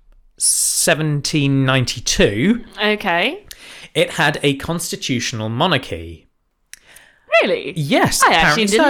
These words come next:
Speaker 1: so.
Speaker 2: know that.
Speaker 1: Yeah. Well, a lot of the European powers at that point were not happy about the way France was governing itself.
Speaker 2: Yeah.
Speaker 1: And so war broke out.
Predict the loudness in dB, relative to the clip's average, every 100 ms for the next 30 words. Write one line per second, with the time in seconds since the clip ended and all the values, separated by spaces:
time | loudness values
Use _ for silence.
0 | 4 4 2 2 2 4 6 6 4 -2
1 | -10 -20 -4 4 6 6 6 4 4 6
2 | 4 4 2 2 2 2 4 2 0 -10
3 | _ -10 2 6 6 4 2 2 2 2
4 | 4 4 2 0 -2 -2 -2 0 0 4
5 | 4 2 2 0 2 2 2 2 0 0
6 | 2 2 2 -2 -6 -4 0 0 -2 -2
7 | 2 2 4 2 2 0 -4 -6 -2 -2
8 | -4 -12 -14 -4 -4 -4 -12 -20 _ 2
9 | 2 2 0 -2 -2 -2 0 2 0 -2
10 | -4 -10 -18 _ _ -4 4 6 6 4
11 | 2 0 -2 -4 -4 -10 -8 -6 -6